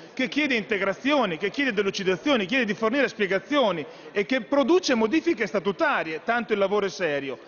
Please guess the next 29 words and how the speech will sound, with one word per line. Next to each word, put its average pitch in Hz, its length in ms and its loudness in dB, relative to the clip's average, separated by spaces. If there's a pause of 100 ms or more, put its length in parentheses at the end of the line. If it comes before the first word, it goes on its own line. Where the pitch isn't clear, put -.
(300)
Mi 277 220 2
dite 311 380 2
come 226 240 0
si 214 160 -2
fanno 226 460 0
a 175 80 -4
riscontrare 208 960 -2 (260)
le 214 280 -2
condizioni 240 840 0
che 220 120 -2
assicurano 214 720 -2
terzietà 214 800 0
di 170 140 -6
un 196 100 -2
organo 208 400 0
di 175 120 -4
garanzia? 175 720 0 (520)
È 226 100 -2
il 240 80 2
requisito 254 560 0
di 220 120 -2
chi 247 140 -2
lo 240 140 0
compone? 220 880 0
È 214 80 0
il 240 100 0
curriculum 269 560 0
vitae 262 320 0
del, 226 380 0